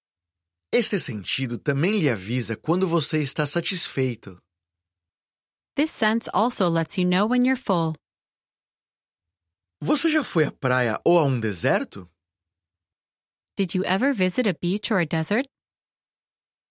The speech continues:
Speaker 1: Você consegue distinguir se o ar está úmido ou seco por causa do seu sentido de umidade.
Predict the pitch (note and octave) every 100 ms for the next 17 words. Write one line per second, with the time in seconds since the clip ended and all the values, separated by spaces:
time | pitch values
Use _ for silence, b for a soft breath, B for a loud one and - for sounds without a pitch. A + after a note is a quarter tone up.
0 | _ _ _ A#2+ D#3 - - G3+ F3+ -
1 | B2+ A#2+ C3 F3+ - F3+ D#3 A2+ A#2+ -
2 | - C3 D#3 F3 - C3+ - G#3 A#3+ D#3+
3 | C3+ G2+ - D3 D3 - - B B -
4 | G3+ - - F3+ E3+ C3+ C3+ - - F#3+
5 | D#3 - G#3 G#3+ D#3 D#3 C#3+ A#2 G#2 G2
6 | F#2+ F2+